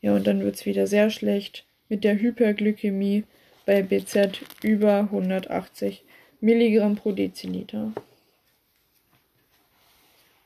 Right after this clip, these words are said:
Diabetes mellitus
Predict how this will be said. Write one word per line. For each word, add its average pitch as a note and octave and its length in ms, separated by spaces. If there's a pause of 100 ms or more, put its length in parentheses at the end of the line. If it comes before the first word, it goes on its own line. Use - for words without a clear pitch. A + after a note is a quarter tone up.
(2500)
Diabetes B3+ 680
mellitus A3 880